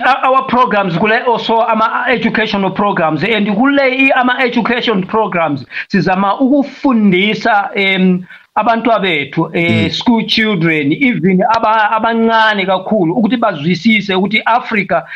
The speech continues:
Speaker 1: is for Africans. And when Africa is for Africans, wona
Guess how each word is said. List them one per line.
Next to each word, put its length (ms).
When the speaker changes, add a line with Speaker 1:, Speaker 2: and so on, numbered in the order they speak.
Speaker 1:
is 160
for 220
Africans. 640
And 240
when 320
Africa 600
is 160
for 220
Africans, 540
wona 580